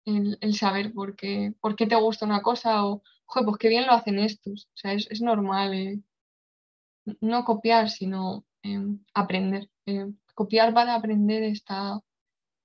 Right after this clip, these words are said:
está bien, en plan, a modo de práctica, de, de gente que, gente que sabe, em, hacer, em, buenas, buenas paletas de colores o gente que sabe hacer, que coloca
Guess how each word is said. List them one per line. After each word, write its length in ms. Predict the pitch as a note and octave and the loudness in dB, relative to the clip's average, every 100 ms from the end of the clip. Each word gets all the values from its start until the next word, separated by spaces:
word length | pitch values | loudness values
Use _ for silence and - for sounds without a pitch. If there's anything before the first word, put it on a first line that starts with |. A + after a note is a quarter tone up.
| _ | _
está 280 | G3 - G3 | -20 -8 -4
bien, 180 | G3 F#3+ | -2 -4
en 80 | F#3 | -4
plan, 200 | F3+ F3+ | -4 -2
a 60 | |
modo 260 | F3+ F#3+ G3 | -2 -2 -2
de 120 | G3 | -6
práctica, 520 | - G3+ - - G3 _ | -8 -14 -14 -18 -20 _
de, 280 | G3 F#3+ F#3+ | -12 -12 -14
de 120 | G3 F#3+ | -14 -12
gente 400 | G3+ G3 G3+ G3 | -10 -8 -8 -8
que, 400 | F#3+ F#3+ F#3+ - _ _ _ - | -8 -8 -8 -14 _ _ _ -2
gente 280 | A#3+ A#3+ | 2 4
que 100 | A#3 | 2
sabe, 600 | G#3 G#3+ A3+ A3+ A3+ A#3 - | 4 6 6 4 2 -2 -4
em, 500 | G#3+ G#3+ G#3 G3+ G#3+ _ _ _ _ _ - | -2 2 2 0 -4 _ _ _ _ _ -4
hacer, 440 | - G#3 G3+ G3+ - _ | -2 0 0 -2 -6 _
em, 340 | G3+ G3 G3 G3+ - _ _ _ - | -6 -6 -6 -10 -20 _ _ _ -2
buenas, 920 | A3 G#3 G3+ G3 G3 G3+ - - - _ | 2 4 4 2 0 -4 -8 -14 -20 _
buenas 300 | G#3+ A3 G#3+ | 4 4 4
paletas 360 | G#3+ G#3 G#3 G#3 | 0 0 0 -2
de 100 | G3 | -2
colores 580 | G3+ G3+ G3+ G3+ G3+ - | 0 2 2 2 -2 -6
o 80 | |
gente 260 | - G3+ G3+ | -6 -4 -2
que 80 | G#3 | -4
sabe 220 | G3+ G3 | -4 -4
hacer, 480 | G3 G#3+ G3+ G3 G3+ | -4 -2 -2 -2 -6
que 120 | G#3 G#3+ | -6 2
coloca 440 | G3+ G#3 G3+ | 2 2 0